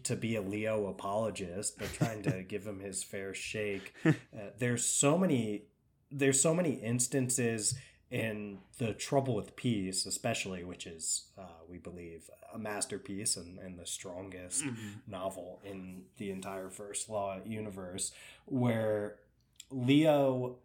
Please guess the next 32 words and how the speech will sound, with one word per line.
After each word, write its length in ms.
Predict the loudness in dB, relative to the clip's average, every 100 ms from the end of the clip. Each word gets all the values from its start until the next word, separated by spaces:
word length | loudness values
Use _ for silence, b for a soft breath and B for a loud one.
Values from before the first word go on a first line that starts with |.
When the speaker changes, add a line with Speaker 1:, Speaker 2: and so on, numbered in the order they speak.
| _ _ -20
Speaker 1:
he's 360 | -6 -4 -4
kinda 580 | -2 0 4 6 4 0 -10 _ _ _
led 300 | 2 6 8
by 140 | 6 4
the 120 | 2
tail, 600 | 4 8 8 6 0 -6
if 160 | -10 -10
you 100 | -6
will. 280 | -2 -2 -4 -14 B B B B
Um, 520 | -6 -4 -6 -8 -12 -6
the 80 | 2
young, 320 | 4 4 4
I 80 | 4
should 140 | 4
have 80 | 2
said 200 | 0 -4 -4
the 80 |
young 280 | -4 -4 -4
lion 440 | -4 -4 -6 -10 -12
is 160 | -8
led 140 | -8 -8
by 120 | -10
the 100 | -10
tail, 320 | -14 -14 -14 -2
if 100 | 6
you 220 | 8 8
will. 180 | 6 2
Speaker 2:
Mm. 100 | -4 B B B
Speaker 1:
And 640 | -2 0 0 -2 -4 -6 -8 -12
he's, 840 | -12 -2 0 0 -2 2 4 4 B B B -12
uh, 200 | -10 -10 -14 _ _ _ _ _ -14
he's, 340 | -2 4 4